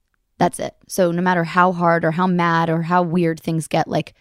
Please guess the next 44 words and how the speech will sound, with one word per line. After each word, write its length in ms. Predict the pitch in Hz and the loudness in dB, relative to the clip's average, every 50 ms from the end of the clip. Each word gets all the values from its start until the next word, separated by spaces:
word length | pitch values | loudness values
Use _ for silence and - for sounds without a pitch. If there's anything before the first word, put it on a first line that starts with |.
| _ _ _ _ _ | _ _ _ _ _
I'm 120 | 165 170 165 | -2 -2 0
gon-, 260 | 147 170 165 160 - | 2 2 2 2 2
I 60 | - 170 | 2 2
need 300 | 175 175 180 180 175 - | 2 2 2 0 -2 -2
to 100 | - 175 | -2 0
work 200 | 160 165 151 - | 0 0 0 -2
through 140 | - 170 156 | -6 -8 -8
this 140 | 156 - - | -8 -10 -10
with 120 | 156 - | -12 -12
you 80 | 156 151 | -12 -12
because 340 | - 151 - - 151 147 156 | -12 -10 -10 -10 -10 -8 -6
you 160 | 165 160 160 | -6 -4 -4
are 100 | 165 156 | -6 -6
my 160 | 156 156 160 | -6 -6 -4
life 280 | 156 156 170 254 254 - | -2 -2 -2 -2 -4 -6
partner. 400 | - - 151 120 147 131 123 165 - - - - - | -6 -6 -6 -6 -6 -8 -8 -10 -12 -18 -20 -10 -6
No 80 | 170 | -2
matter 280 | 175 180 175 170 170 165 | 0 2 2 2 2 2
what 200 | 165 208 226 196 | 2 0 0 0
dude 320 | - 220 220 214 208 196 | -2 -2 0 0 2 2
or 120 | 185 185 170 | 2 2 2
what, 240 | 175 214 220 - - | 0 0 -2 -4 -6
whatever, 420 | - 202 226 240 226 226 202 226 | -2 0 2 2 2 2 0 0
ha-, 120 | 214 214 - | 0 0 0
like, 200 | - 185 180 - _ - 170 - - | 0 -2 -4 -4 _ -12 -16 -16 -12
th-, 380 | - - - - - - - - | -12 -12 -12 -10 -12 -12 -12 -12
friend, 420 | - - 262 254 240 233 233 208 202 | -2 2 2 2 2 2 -2 -4 -4
anything, 580 | - 220 226 214 - - 180 160 156 156 156 160 | -4 -4 -4 -4 -4 -4 -6 -6 -6 -8 -10 -2
job, 360 | - 240 214 220 208 202 196 | 2 4 4 4 4 2 0
whatever, 480 | 196 202 208 208 196 175 165 156 151 - - - - - - _ _ _ _ _ _ _ _ _ _ _ _ _ - | 0 2 2 2 2 0 -2 -2 -2 -6 -8 -16 -20 -20 -20 _ _ _ _ _ _ _ _ _ _ _ _ _ -8
you're 380 | 170 165 160 165 175 190 196 | -6 -4 2 4 4 4 4
the 100 | 196 190 | 2 0
priority 640 | 185 - 180 165 160 160 156 156 156 160 156 156 - | -2 0 0 0 0 0 -2 -4 -4 -6 -6 -8 -6
and 300 | - 165 156 156 151 135 - | -6 -6 -6 -6 -6 -6 -2
my 120 | 165 170 | 0 0
relationship 500 | 160 160 160 156 151 - 165 156 - - | 2 2 2 0 0 -4 -8 -12 -12 -12
with 140 | - 160 - | -14 -12 -12
you 100 | 156 - | -12 -12
is 80 | - - | -12 -12
the 80 | - | -14
priority 440 | - - 160 147 139 147 147 139 135 | -8 -6 -4 -4 -4 -6 -8 -10 -10
because 680 | 135 - 180 - - 165 156 151 - - - - - _ _ _ _ _ _ _ _ _ _ _ _ _ | -12 -12 -14 -10 -8 -8 -8 -8 -10 -16 -18 -18 -20 _ _ _ _ _ _ _ _ _ _ _ _ _
that's 300 | - - 147 147 - - | -6 -4 -4 -4 -4 -4
that. 280 | - 180 226 262 - | -2 0 0 0 -2